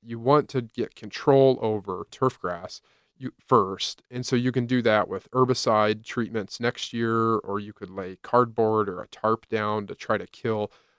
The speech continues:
uh, smother that grass underneath. And then once you've got control over that turf grass, then you can s-, think about seeding prairie.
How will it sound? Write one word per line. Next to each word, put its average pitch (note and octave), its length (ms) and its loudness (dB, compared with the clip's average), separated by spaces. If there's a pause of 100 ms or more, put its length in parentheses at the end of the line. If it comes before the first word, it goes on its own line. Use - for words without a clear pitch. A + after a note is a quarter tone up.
(120)
uh, G#2 100 -4
smother A#2 440 2
that G2+ 240 -2
grass G#2 500 0
underneath. G2+ 580 -10 (360)
And C3+ 100 0
then C3 160 6
once C#3+ 300 2
you've A#2 180 -2
got G#2+ 220 2
control C3 580 0
over G#2+ 220 -2
that F#2+ 300 -6 (420)
turf - 260 2
grass, F#2+ 600 -2 (140)
then C#3 220 4
you A#2+ 120 0
can G2+ 160 -12
s-, - 140 -20 (100)
think A2 160 -8
about F2+ 240 -8
seeding G2 360 -12
prairie. A#2 460 0